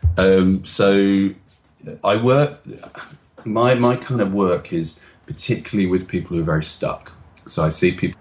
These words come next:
who nobody else has been able to help. That's kind of a, a lot of my client demographic. Um, and that includes, I mean, fascinatingly, it includes some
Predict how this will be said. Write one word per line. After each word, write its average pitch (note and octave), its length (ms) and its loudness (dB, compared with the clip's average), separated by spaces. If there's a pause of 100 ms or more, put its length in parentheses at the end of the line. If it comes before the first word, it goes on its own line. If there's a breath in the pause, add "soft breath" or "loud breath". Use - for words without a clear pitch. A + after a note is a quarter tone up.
(120)
who E2+ 80 -4
nobody E2+ 600 4
else - 300 0
has - 80 -18
been D3 160 0
able C#3+ 120 0
to - 160 -8
help. - 420 -6
That's - 280 -4
kind D2 160 -2
of C#2+ 140 -4
a, D#2 420 -6
a - 20 2
lot D2+ 200 2
of C#2+ 80 -2
my C#2+ 240 0
client C2+ 480 -6
demographic. C#2 640 -6 (760 loud breath)
Um, C#2+ 420 2 (640)
and G#2 100 4
that A2+ 100 4
includes, C#3+ 640 0
I - 20 -12
mean, F2+ 140 -10
fascinatingly, E2+ 800 -4 (400 soft breath)
it F#2+ 100 -2
includes F#2 480 0
some F2 280 -4